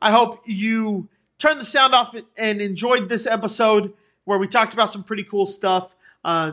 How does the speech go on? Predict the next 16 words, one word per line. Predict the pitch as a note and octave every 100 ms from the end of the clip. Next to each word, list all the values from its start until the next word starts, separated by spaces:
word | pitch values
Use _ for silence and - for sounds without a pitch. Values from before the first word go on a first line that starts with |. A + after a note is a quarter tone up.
| E3
new | A3 G3
Hogan | G#3 F#3+ F#3
irons, | F3+ F3+ F3+ D#3
new | G3+
Adele | G3 G3 F#3 F3+
wedges, | E3+ E3 F3+ - - - -
limited | A#3+ A3+ A#3 G3
edition | G3+ G3 G3+
Masters | F3+ F3+ F3 - F3+
stuff. | - E3+ E3 _ _ _ _
Really | C#4 E4+
hope | E4+ C#4 C4+
you | C4+
enjoyed | A3 A#3+ A3+
this | A#3 A#3+
episode. | A#3 A3 A3+ G#3+ G#3